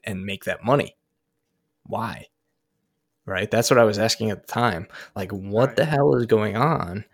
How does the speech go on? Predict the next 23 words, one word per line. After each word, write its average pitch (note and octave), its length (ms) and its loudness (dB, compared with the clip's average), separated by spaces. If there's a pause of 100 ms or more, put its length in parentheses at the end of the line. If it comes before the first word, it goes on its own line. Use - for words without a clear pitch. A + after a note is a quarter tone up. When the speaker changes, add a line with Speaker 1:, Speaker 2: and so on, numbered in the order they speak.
(360)
Speaker 1:
that G#2 240 0
people B2+ 320 2
are A2 80 2
not A2+ 260 0
willing A#2+ 460 2
to G2+ 500 -4 (640)
make A#2 380 2
that A2 220 0
money A2+ 540 0
on, G2+ 520 -2 (400)
uh, G#2 200 0
the G#2+ 160 0
overnight G#2 320 -2
lending B2+ 320 2
market, D#2+ 460 -4
and A2 260 -2
they'd A2+ 200 4
rather G2+ 680 0 (340)
just A2 240 -4
make G#2+ 300 -2
the, G2+ 320 0 (340)
the A3 80 0
f-, - 140 -8